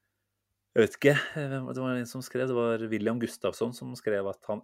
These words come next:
ønsker å trekke frem Gabriel i dag, for det er jo kanskje ekstra ålreit på en dag hvor mange, vi også, har snakket mye om Partey og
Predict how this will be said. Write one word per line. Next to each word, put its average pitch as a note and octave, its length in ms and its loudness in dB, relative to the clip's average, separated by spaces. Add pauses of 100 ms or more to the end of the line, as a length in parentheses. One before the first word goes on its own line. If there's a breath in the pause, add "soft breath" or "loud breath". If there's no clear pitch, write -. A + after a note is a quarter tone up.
ønsker F#2+ 400 -6
å G2+ 80 0
trekke - 400 -8
frem E2 240 -6
Gabriel F2 320 0
i A2+ 60 2
dag, C#3+ 180 0
for B2+ 140 -6
det A#2 80 2
er G#2+ 100 2
jo F#2+ 80 0
kanskje G2+ 380 0
ekstra - 340 -4 (560)
ålreit G2 320 -2
på A2+ 80 -4
en G#2+ 80 0
dag F#2 160 4
hvor F#2+ 160 2 (720)
mange, G#2 400 -2
vi G#2 160 0
også, G#2 240 -2
har G#2 140 -6
snakket - 260 -6
mye F2+ 160 -4
om F2 80 -10
Partey F2+ 400 -2
og F2 220 -2